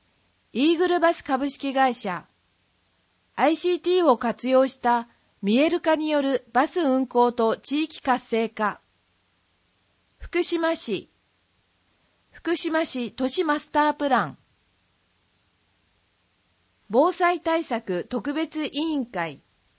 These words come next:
派遣委員、梅本健二、浅田五郎、岩永福子、幸大輔、吉原隆。十月十五日から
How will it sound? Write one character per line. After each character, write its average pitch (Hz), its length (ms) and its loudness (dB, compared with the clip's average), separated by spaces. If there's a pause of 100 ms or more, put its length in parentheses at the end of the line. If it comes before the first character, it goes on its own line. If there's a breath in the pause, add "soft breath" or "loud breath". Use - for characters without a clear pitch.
(480)
派 214 200 -10
遣 320 240 -2
委 - 100 -14
員、 254 440 -6 (880)
梅 294 260 0
本 269 300 0
健 247 320 0
二、 160 260 -10 (540)
浅 285 260 -2
田 339 160 2
五 302 160 2
郎、 202 400 0 (580)
岩 277 260 2
永 339 280 2
福 - 260 -6
子、 - 360 -4 (480)
幸 339 560 2
大 320 200 0
輔、 185 460 -8 (640)
吉 285 300 0
原 339 280 2
隆。 233 640 -6 (840)
十 302 260 0
月 349 300 0
十 339 200 -2
五 311 120 2
日 247 260 -2
か 190 140 -4
ら 190 240 -2